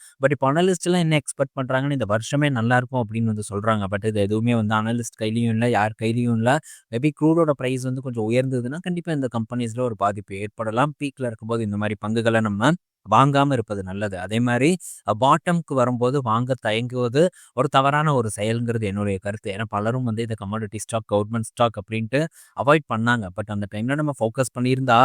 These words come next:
அருமையான ஒரு டிவிடெண்ட் கொடுக்கக்கூடிய ஒரு பங்குகள் இந்த பங்குகள். அது போக பார்த்தீங்கன்னா, நல்ல ஒரு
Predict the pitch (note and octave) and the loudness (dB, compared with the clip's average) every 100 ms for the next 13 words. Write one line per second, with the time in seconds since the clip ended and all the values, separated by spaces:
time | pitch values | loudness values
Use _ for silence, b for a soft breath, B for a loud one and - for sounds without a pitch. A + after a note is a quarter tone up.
0 | D3+ B B - G2 C3 C3+ C3+ D#3+ D3+ | 4 B B -6 0 2 4 4 4 4
1 | B2 G#2 G#2+ B2+ B2+ A2+ G#2 G#2+ A2+ A2 | 4 0 -2 -4 -4 -6 -8 -8 -8 -6
2 | A#2+ A#2+ G2+ G2+ A2 A2+ A2 G2 F#2+ F#2+ | -2 -2 -4 -6 -6 -2 -4 -4 -8 -8
3 | G2 A2 G2+ F2+ F#2 F#2+ G#2+ A2 A2+ G#2 | -6 -4 -4 -6 -8 -6 -6 -4 -4 -4
4 | A2 A#2+ B2+ G#2 A2+ A#2 A2 | -4 -4 -2 -2 0 0 0